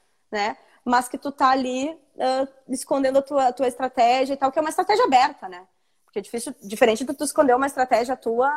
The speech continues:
pessoal, né? Ó, aqui eu contratei tal influenciador e tal, é uma estratégia pessoal tua. Nesse caso, é uma estratégia aberta, que todo mundo conhece. Então, parece que tu tá querendo posicionar o teu conteúdo, mas tá meio com vergonha disso, né?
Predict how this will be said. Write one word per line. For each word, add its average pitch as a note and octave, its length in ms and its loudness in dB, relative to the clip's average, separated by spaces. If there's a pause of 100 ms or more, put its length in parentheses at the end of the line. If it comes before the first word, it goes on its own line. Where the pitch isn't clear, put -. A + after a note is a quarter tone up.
(760)
pessoal, A3 840 -2
né? D#3+ 240 -16
Ó, F#3 100 -4
aqui F3+ 360 -6
eu G3+ 100 -2
contratei F#3 340 -10
tal F#3+ 160 -4
influenciador G#3 680 -2
e F#3+ 60 -2
tal, G3+ 280 0
é F#3+ 40 -4
uma F#3 100 -10
estratégia G3 360 -10
pessoal A3+ 320 -2
tua. A3 160 -12 (400)
Nesse B3+ 280 2
caso, B3 260 2
é D4 40 -6
uma D4 80 -8
estratégia D#4 400 -4
aberta, C4 280 0
que - 60 -20
todo A#3+ 140 -4
mundo C4 180 -10
conhece. A3+ 440 -8
Então, G3 360 -6 (420)
parece B3 480 4
que - 100 -18
tu D4 120 -12
tá C#4 120 -8
querendo C#4+ 220 -12
posicionar C#4 340 -6
o C4 40 -12
teu D4 100 -10
conteúdo, C4+ 420 -6
mas C4+ 160 -8
tá C#4+ 120 -8
meio B3+ 160 -8
com C#4 240 -8
vergonha B3+ 500 0
disso, A#3 420 -8 (300)
né? F3+ 240 -6